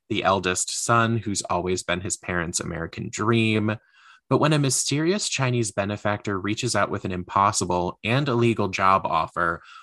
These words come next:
Will finds himself something else as well, the leader of a heist to steal back five pieces of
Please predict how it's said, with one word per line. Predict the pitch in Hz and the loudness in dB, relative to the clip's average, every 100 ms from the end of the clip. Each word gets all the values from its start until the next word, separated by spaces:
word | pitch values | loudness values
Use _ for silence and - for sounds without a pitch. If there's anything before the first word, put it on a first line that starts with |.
| _ - | _ -4
Will | 104 147 | 0 0
finds | 170 151 160 | 0 -2 -2
himself | 160 151 101 95 - | -4 -2 0 0 0
something | - 113 110 110 | -4 -2 -2 -2
else | 80 90 - - | 0 -2 -4 -8
as | 92 | -6
well, | 101 117 92 - 123 - - - _ | 0 4 4 2 -6 -14 -20 -20 _
the | 101 | -2
leader | 98 113 139 | 2 2 2
of | 131 123 | 2 0
a | |
heist | 127 104 92 - - | 0 0 -2 -2 -4
to | 101 | -2
steal | - 98 98 | -2 -2 -2
back | 90 87 - | 0 -2 -4
five | - 95 104 127 - | -2 2 2 -2 -8
pieces | 101 92 - 87 85 90 - _ _ - | -8 -4 -2 -2 -2 -4 -8 _ _ -6
of | 98 | -6